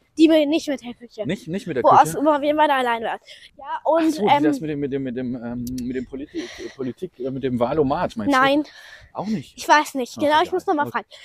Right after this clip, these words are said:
Speaker 1: Und
Speaker 2: Na gut.
Speaker 1: deswegen gebe ich mal eine liebe Grüße an meine Klasse raus.
Speaker 2: Ah.
Speaker 1: Also ganz viele meiner Freunde hören mich jetzt, also,
Speaker 2: Ja, die
Speaker 1: ähm,
Speaker 2: hören dir jetzt sozusagen
Speaker 1: ich, sie
Speaker 2: zu,
Speaker 1: haben
Speaker 2: wie du
Speaker 1: sich
Speaker 2: die Waldstraße
Speaker 1: Ja,
Speaker 2: runterläufst im
Speaker 1: sie,
Speaker 2: Halbregen
Speaker 1: also
Speaker 2: in
Speaker 1: Lotti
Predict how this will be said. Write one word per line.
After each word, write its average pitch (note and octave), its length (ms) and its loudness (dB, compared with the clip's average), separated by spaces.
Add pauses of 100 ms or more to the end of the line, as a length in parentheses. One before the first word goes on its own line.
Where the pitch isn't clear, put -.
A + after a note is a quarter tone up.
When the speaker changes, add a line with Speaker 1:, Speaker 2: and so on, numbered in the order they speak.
(200)
Speaker 1:
Und D4+ 160 8
Speaker 2:
Na C#4+ 80 8
gut. E4 60 -2
Speaker 1:
deswegen F4 240 2 (360)
gebe D#4 140 0
ich D#4 100 -4
mal C#4 160 8
eine D4+ 140 6
liebe G4 200 10
Grüße G#4 280 6
an E4+ 80 6
meine E4+ 180 6
Klasse F4 340 -4
raus. A#3+ 440 4 (240)
Speaker 2:
Ah. F#3 240 -2 (320)
Speaker 1:
Also E4 260 6 (160)
ganz E4+ 240 6
viele F#4 220 6
meiner C#4+ 220 4
Freunde C#4+ 260 2
hören F#4 480 4
mich C4+ 140 0
jetzt, B3 180 0
also, A#3+ 260 2 (480)
Speaker 2:
Ja, D#4+ 160 6
die E4 40 4
Speaker 1:
ähm, E4+ 160 4
Speaker 2:
hören E3+ 140 -2
dir E3+ 140 2
jetzt - 140 -6
sozusagen D3 420 -2
Speaker 1:
ich, - 60 -8
sie E4 100 4
Speaker 2:
zu, F#3 100 2
Speaker 1:
haben F4+ 100 8
Speaker 2:
wie F4 40 6
du C4+ 60 2
Speaker 1:
sich E3+ 160 2
Speaker 2:
die A#2+ 40 -10
Waldstraße A#2+ 560 -4
Speaker 1:
Ja, A2 40 -8
Speaker 2:
runterläufst C#3 680 2
im C#4+ 120 -10
Speaker 1:
sie, B3+ 80 -8
Speaker 2:
Halbregen - 380 4
Speaker 1:
also F4 180 6
Speaker 2:
in E4+ 100 6
Speaker 1:
Lotti D#4+ 340 8